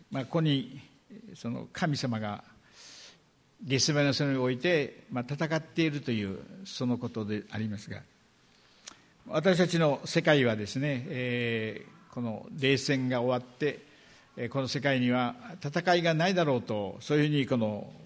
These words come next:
思われたんですが、しかし、あの、その後もですね、国と国の戦い、あるいは、えー、国同士の中における戦いというようなものがあってですね、えー、戦いが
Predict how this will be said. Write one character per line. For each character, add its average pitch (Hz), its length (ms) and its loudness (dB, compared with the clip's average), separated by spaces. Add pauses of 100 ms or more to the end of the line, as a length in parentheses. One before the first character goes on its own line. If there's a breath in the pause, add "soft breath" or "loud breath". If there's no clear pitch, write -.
(160)
思 135 180 2
わ 143 140 8
れ 143 180 4
た 131 180 -2
ん 117 60 0
で 107 80 -6
す - 120 -14
が、 113 160 -10 (680 loud breath)
し - 60 -12
か 185 120 6
し、 160 280 4
あ 131 80 -4
の、 120 320 0 (340 loud breath)
そ - 140 -2
の 127 140 2
後 127 80 6
も 123 140 4
で 104 100 -2
す 117 140 -4
ね、 113 100 -2
国 127 240 0
と 110 100 0
国 120 240 2
の 117 120 2
戦 113 420 -2
い、 120 160 0 (840 soft breath)
あ 123 100 0
る 135 60 2
い 131 40 6
は、 120 240 4 (140)
え 117 760 -2
ー、 - 240 -20
国 156 220 6
同 160 140 12
士 151 160 2
の 135 120 2
中 143 180 2
に 143 100 0
お 127 60 -2
け 180 120 2
る 151 60 0
戦 131 340 0
い 123 80 0
と 120 100 -6
い 113 60 0
う - 0 -
よ 110 40 0
う - 20 -2
な 110 80 -2
も 110 160 -2
の 107 60 -4
が 104 120 -4
あ 113 60 -2
っ - 20 -4
て 113 180 -8
で 101 120 -10
す - 100 -12
ね、 123 220 -4 (640 loud breath)
え 113 220 -2
ー、 120 200 -6
戦 123 160 0
い 117 80 4
が 117 260 2